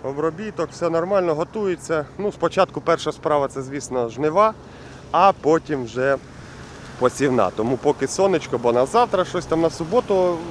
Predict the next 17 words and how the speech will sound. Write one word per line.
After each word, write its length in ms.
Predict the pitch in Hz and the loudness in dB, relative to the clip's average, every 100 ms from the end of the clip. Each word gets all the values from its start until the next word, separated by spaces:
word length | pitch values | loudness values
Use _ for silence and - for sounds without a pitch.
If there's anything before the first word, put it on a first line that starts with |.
| 160 | -4
на 80 | 175 | 0
завтра, 320 | 170 185 165 | 4 4 4
на 60 | 165 | 0
суботу 380 | 156 208 269 214 | 0 -4 0 0
обіцяли 680 | 180 185 - 190 180 175 160 - - - - - - - - - | 0 -2 2 4 4 4 -2 -8 -12 -12 -12 -12 -12 -12 -12 0
доща 560 | 156 156 - 180 160 139 - - - - 139 | 2 2 0 4 4 4 0 -12 -12 -10 -4
невеликого, 840 | 170 170 190 220 233 185 156 165 - | 0 0 0 0 -2 -2 0 0 -2
але 380 | 139 160 180 175 | -2 2 2 2
обіцяли 800 | 147 143 170 - - 135 113 107 107 | 0 0 0 -2 2 4 4 2 -2
все 260 | - 107 | -2 -2
ж 140 | 95 - | -2 -4
таки. 260 | 92 92 87 87 - - - - - - - - - - - - | -6 -4 -6 -6 -10 -10 -10 -10 -10 -10 -10 -10 -10 -10 -10 -2
Так 180 | 127 139 | 0 0
що 120 | - 156 | 0 -2
подивимося, 680 | 170 151 147 127 110 - 110 104 | 0 2 4 4 2 -2 -6 -4
що 100 | 139 | -2
воно 340 | 123 117 107 | 2 2 2